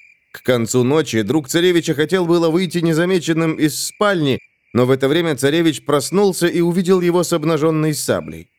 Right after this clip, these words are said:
«Айт, я считал тебя своим верным другом, а ты пришел сюда, чтобы убить меня!» воскликнул царевич и вскочил.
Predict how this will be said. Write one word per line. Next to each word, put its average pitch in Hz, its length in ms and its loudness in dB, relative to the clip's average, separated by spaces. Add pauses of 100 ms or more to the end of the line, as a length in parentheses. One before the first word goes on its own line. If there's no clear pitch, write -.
(420)
«Айт, 139 460 0 (400)
я 139 300 2
считал 185 420 2
тебя 185 280 2
своим 180 380 2
верным 190 380 2
другом, 151 380 0 (320)
а 127 140 2
ты 156 120 4
пришел 165 480 2
сюда, 165 260 2
чтобы 196 280 2
убить 208 460 0
меня!» 123 360 0 (300)
воскликнул 110 680 0
царевич 131 520 0
и 117 40 0
вскочил. 127 540 -4